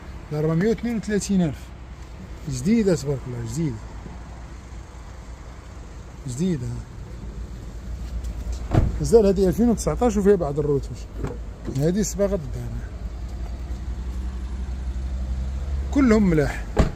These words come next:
هادي في الكري وهادي في الكحل. خمسطاش وثمنمية، تلطاش وثمنمية، جوج مليون ديال الفرق، ولينا راه مليح بجوج. هاديك راه ضاربة شي مية وشي حاجة،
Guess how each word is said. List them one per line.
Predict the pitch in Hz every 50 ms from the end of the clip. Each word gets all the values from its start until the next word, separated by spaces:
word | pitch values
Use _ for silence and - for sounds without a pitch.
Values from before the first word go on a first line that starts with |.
| - - - - - - - - - - - - - - - - - - - - - -
هادي | 147 135 156
في | 135 160
الكري | 156 143 139 170 214 254 254 226 - - - - - - - - - - - - - - - - - - - - - - - - - - - - - -
وهادي | 180 190 190
في | 160
الكحل. | 190 160 - - 143 127 113 - - - - - - - - - - - - - - - - - - - - - - -
خمسطاش | - 156 139 - - - 185 165 - 180
وثمنمية، | - - 180 180 180 196 226 226
تلطاش | - 208 196 - - 220 196 - -
وثمنمية، | 160 - 190 190 170 147 135 123 123
جوج | 120 131 151
مليون | 175 180 196 190 175
ديال | 185 175
الفرق، | 156 - - 226 233 - - - - - - - - - - - -
ولينا | 156 160 170 175 175 175
راه | 170 170 170
مليح | 165 185 202 208 175 123
بجوج. | 110 135 143 175 190 147 117 - - - - - - - - - - - - - - - - - - - - - -
هاديك | 175 175 180 -
راه | 175 175
ضاربة | 160 165 165 170 170 170 156
شي | - - 170 170
مية | 165 160 175 196
وشي | 196 196 190 185 180 165 - - 180 156
حاجة، | 120 160 170 175 190 240